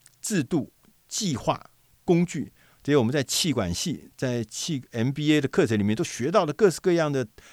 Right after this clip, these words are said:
这个提升效率的方法。它这些确实会提升你的效率，达到一定的成就。但是这些方法、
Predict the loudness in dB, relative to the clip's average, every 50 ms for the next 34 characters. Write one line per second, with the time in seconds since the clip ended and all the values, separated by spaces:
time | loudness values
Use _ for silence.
0 | -20 -20 -20 -20 _ -12 -6 -4 -4 -4 -2 -2 -2 -2 2 4 2 2 2 4
1 | 4 4 6 6 4 2 0 2 0 0 0 _ _ _ _ -20 -6 0 0 0
2 | 0 0 -6 -10 -12 -16 -18 -20 -20 _ -20 -20 -20 -20 _ _ _ _ _ _
3 | _ _ _ _ -2 -2 -2 0 0 2 2 2 0 _ _ -12 -2 -2 -2 0
4 | 0 -2 0 0 0 0 -2 -4 -4 -4 -4 -8 -10 -4 -4 -4 -4 -4 -10 _
5 | _ _ -4 -4 -2 -2 0 -2 -2 -2 -2 0 0 0 0 -2 -6 -8 -18 -20
6 | -20 -20 -20 -12 -12 -8 -6 -4 2 2 2 0 0 -6 -8 -8 -6 -2 0 0
7 | 2 2 0 -2 -2 -6 -8 -6 -4 -6 -6 -8 -8 _ -20 _ _ _ _ _
8 | _ _ _ _ -4 0 0 0 0 0 -2 -4 -6 -6 -12 _ _ _ _ _
9 | _ _ _ _ _ _ _ _ -20 -20 -20 -20 -20 _ _ _ -8 -2 0 2
10 | 2 2 0 0 0 0 0 0 -2 0 0 2 2 2 -2 -4 -6 -6 -8 -16